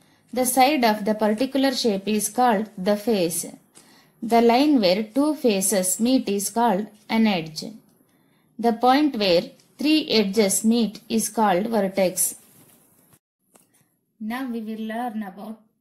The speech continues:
the cube. A cube is a three-dimensional figure. In a cube, every face is a square. It has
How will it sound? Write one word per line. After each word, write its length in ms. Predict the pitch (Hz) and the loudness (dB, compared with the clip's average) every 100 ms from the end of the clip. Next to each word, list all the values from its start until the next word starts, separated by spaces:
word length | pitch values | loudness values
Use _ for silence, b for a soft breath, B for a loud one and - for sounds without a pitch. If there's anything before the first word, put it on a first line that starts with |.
| 220 | -14
the 160 | 226 | -12
cube. 480 | 226 - 269 208 180 - _ _ - | -12 -10 -8 -8 -10 -20 _ _ -12
A 100 | 233 | -12
cube 420 | - 269 285 233 | -12 -14 -10 -8
is 200 | 214 185 | -8 -6
a 100 | 247 | -8
three-dimensional 1000 | 240 262 262 208 208 208 214 220 208 254 | -8 -8 -6 -6 -6 -6 -6 -6 -6 -6
figure. 500 | - 226 185 180 170 226 - b b b b b b b _ _ | -4 -4 -2 -4 -6 -10 -18 b b b b b b b _ _
In 160 | - 240 | -6 -2
a 120 | 240 | -2
cube, 440 | 233 285 277 233 240 | -2 -4 -2 -2 -4
every 360 | - 240 269 277 | -6 -4 -2 -4
face 340 | 247 226 220 | -2 -2 -2
is 160 | 208 190 | -4 -6
a 80 | 262 | -6
square. 680 | - 226 185 180 185 175 202 240 _ _ _ | -4 -4 -4 -2 -2 -4 -8 -20 _ _ _
It 200 | - 226 | -8 -8
has 480 | 220 185 175 233 - | -4 -4 -4 -6 -8